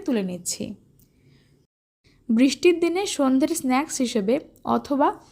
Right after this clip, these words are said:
ডাল ভাত দিয়ে খাওয়ার জন্য তোমরা গরম গরম পকোড়াগুলোকে বানিয়ে খেতেই পারো।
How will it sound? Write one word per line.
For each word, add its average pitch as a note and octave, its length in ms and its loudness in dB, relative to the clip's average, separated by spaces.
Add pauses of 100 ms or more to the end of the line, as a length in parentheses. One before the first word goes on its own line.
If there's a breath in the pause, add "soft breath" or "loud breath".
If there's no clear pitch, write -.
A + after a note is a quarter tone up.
(180 soft breath)
ডাল A#3 320 2
ভাত C#4+ 200 2
দিয়ে D#4+ 220 2
খাওয়ার C4 400 -2
জন্য D4 220 -2
তোমরা C4+ 360 0
গরম A3 320 0
গরম B3 280 -2
পকোড়াগুলোকে A#3 680 -2
বানিয়ে A3 380 -2
খেতেই A3 360 -2
পারো। F#3 240 -4